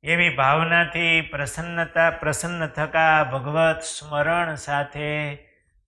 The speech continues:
જમવાનો અભ્યાસ કરવો, એનાથી ફાયદો ખૂબ થશે.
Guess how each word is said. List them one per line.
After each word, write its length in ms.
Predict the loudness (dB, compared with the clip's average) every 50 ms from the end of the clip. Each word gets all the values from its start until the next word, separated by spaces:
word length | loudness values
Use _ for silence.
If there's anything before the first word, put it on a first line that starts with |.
| _ _ -14
જમવાનો 920 | -10 -8 -6 -4 -4 0 2 2 2 2 2 0 -2 -2 -2 -2 -2 -4
અભ્યાસ 960 | -6 -8 -10 -10 -10 -10 -10 -6 -4 -2 0 0 0 -2 -4 -8 -12 -16 -16 -14
કરવો, 560 | -12 -12 -10 -10 -10 -12 -12 -14 -18 _ _ _ _ _ _ _ _ _ -20 -20 -20 _ -8
એનાથી 420 | -6 -2 -2 -2 -2 -4 -8 -12
ફાયદો 600 | -12 -6 -2 0 0 0 0 -4 -6 -6 -6 -6
ખૂબ 640 | -8 -10 -14 -10 -6 -4 -4 -2 -4 -4 -6 -10 -12
થશે. 340 | -10 -8 -8 -8 -8 -10